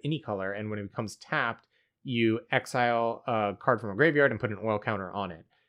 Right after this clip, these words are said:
Then if it has four more oil counters, get plus three, plus oh. Now, notably, you do have to remove something to get the oil counter, but this card's really nice 'cause it just fuels itself, and then it ensures that you have a lot of oil counters for your other cards that care about oil,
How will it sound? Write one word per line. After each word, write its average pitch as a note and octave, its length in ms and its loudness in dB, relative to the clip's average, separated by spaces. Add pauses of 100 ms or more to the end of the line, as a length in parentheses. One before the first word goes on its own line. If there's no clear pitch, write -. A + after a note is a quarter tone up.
(100)
Then C3 100 2
if C#3+ 100 4
it B2+ 60 4
has G#2+ 160 0
four B3 300 2
more A2 260 -2
oil G#2+ 100 -2
counters, G#2 320 -6
get - 160 -12
plus - 260 -2
three, G#2+ 220 -4
plus G2+ 360 -8
oh. E2+ 260 -10 (380)
Now, B2 240 4
notably, B2 340 2
you A2 60 -2
do A#2+ 160 0
have B2 160 4
to G2+ 60 -6
remove G#2 280 -4
something G#2 220 -6
to F#2 60 -10
get G2+ 140 -4
the A#2 60 -4
oil G2+ 160 -4
counter, A#2+ 400 -4 (360)
but B2+ 300 4
this B2+ 340 2
card's F3+ 260 0
really C3+ 240 0
nice C#3+ 200 2
'cause A#2 160 -4
it A2 60 -2
just G#2+ 320 -6
fuels B2 520 -2
itself, A#2+ 640 -2 (320)
and C3 200 0
then B2 240 4 (100)
it C3+ 140 2
ensures D3 500 0
that C3+ 80 0
you A2+ 80 2
have A#2 100 2
a G#2+ 60 0
lot G#2 160 2
of F#2 100 -6
oil B2+ 200 2
counters G#2 360 -4
for G#2 220 -4
your G2 180 -2
other G#2 120 -4
cards G2+ 240 -4
that - 100 -16
care D3 160 2
about G#2 200 -2
oil, F#2+ 420 -6